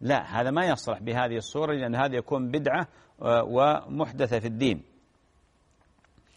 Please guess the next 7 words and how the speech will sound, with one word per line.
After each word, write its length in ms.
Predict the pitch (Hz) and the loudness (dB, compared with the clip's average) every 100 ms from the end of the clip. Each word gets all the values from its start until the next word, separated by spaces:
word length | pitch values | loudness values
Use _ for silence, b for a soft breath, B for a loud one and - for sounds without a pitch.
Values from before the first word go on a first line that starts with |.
| b b b b b | b b b b b
أبو 220 | 151 147 156 | -2 0 2
إبراهيم 340 | 156 165 151 | 2 2 2
يقول: 360 | 143 - 135 131 | 2 2 2 4
"آه، 640 | 127 123 117 117 113 110 | 4 2 0 0 2 0
ما 220 | 113 147 | 0 0
حكم، 500 | 147 135 - 127 120 | 0 -6 -4 -2 0
آه، 220 | 120 113 | 0 0